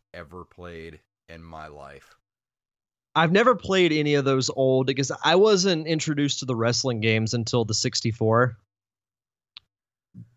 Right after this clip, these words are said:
Speaker 2: So I, I've never played any of the old, like, N E S, Super Nintendo wrestling
Speaker 1: It's
Speaker 2: games.
Speaker 1: so bad.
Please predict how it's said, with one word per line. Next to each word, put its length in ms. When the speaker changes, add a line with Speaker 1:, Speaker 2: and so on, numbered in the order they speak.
Speaker 2:
So 160
I, 380
I've 140
never 240
played 340
any 260
of 120
the 100
old, 440
like, 380
N 160
E 160
S, 440
Super 400
Nintendo 640
wrestling 380
Speaker 1:
It's 60
Speaker 2:
games. 340
Speaker 1:
so 500
bad. 560